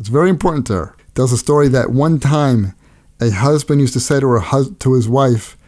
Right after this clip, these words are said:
they were a young couple, "I see women in the street who are much more beautiful than you."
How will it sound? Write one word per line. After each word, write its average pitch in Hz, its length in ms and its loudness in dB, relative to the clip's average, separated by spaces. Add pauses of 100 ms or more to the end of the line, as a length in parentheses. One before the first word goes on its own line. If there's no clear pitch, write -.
(120)
they 143 80 2
were 151 60 4
a 156 40 4
young 190 200 2
couple, - 400 -4 (500)
"I 127 120 2
see 214 220 0
women 175 280 4
in 151 80 4
the 131 40 6
street 160 300 0
who 123 100 4
are 117 60 4
much 127 240 2
more 123 100 2
beautiful 117 440 0
than - 140 -10
you." - 160 -10